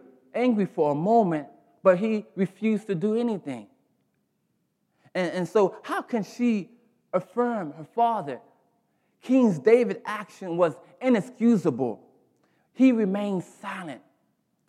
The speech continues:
And that is what we are experiencing today in this culture, where a lot of people are remaining silent to what is going on to our women,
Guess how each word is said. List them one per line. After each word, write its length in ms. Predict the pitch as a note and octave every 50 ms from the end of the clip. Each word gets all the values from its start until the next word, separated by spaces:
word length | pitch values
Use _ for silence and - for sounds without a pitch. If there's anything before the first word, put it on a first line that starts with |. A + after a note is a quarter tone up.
| _ _ _ _ _ _ _ _ _ -
And 180 | D#3+ D#3 D3 - - _ -
that 200 | - G3+ A#3+ B3+
is 100 | A3 F3+ -
what 200 | F#3+ G3+ E3 E3
we 120 | F#3+ F#3
are 100 | D#3 C#3+
experiencing 800 | C#3 - - - - - - A3 G#3 G3 F#3 D3+ - - E3 C#3+
today 520 | - D3+ C3+ A#2+ F3+ F#3 F#3 E3 D3 B2+ -
in 100 | C3+ C3+
this 220 | C#3 F#3 F3+ - -
culture, 540 | - - C#3 B2+ A#2+ - - - B2+ B2+ - _ _ _ _ -
where 180 | C#3+ E3+ E3 -
a 120 | D3 C#3+
lot 320 | C#3+ E3 F#3 G#3+ A3+ A3
of 160 | A3 G3 D#3+ - - _ _ _ _ _ _ _ _ _ _ _ _ _ _ _ _ _ _
people 520 | - - B3 B3 A3+ - - D3+ D3 - -
are 140 | - D3 C#3+
remaining 600 | C#3 D3 C#3+ C#3 D3 D3+ D#3+ F3 F3+ F3 D#3+ D3+ C3
silent 680 | - - - - F3+ F3+ F3+ E3 C#3 C3 C3 B2+ - _ _ _ _ _ _ _ -
to 80 | -
what 300 | D3+ C#3 D3 F3+ G#3 G#3
is 140 | F3 D#3 C3
going 420 | A2 E3+ F3 F3 E3 D3+ D3 C#3 D3
on 400 | D3+ D3+ C#3 B2+ A#2+ A#2 A2 G#2 _ _ _ _ _ _ _ _ _ -
to 120 | D#3+ C#3+
our 140 | C3 B2 A#2
women, 440 | A#2+ C3+ D3+ C#3+ C3+ B2 A2 G#2